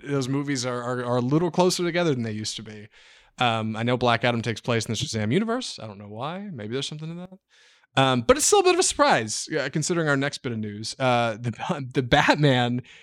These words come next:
is destroying it at the box office.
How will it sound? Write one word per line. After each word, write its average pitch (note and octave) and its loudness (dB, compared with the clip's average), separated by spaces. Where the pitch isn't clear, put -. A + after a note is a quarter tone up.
is D3 0
destroying F#3+ 2
it B2+ 0
at D3+ 4
the D#3 2
box C3+ 4
office. A2 -2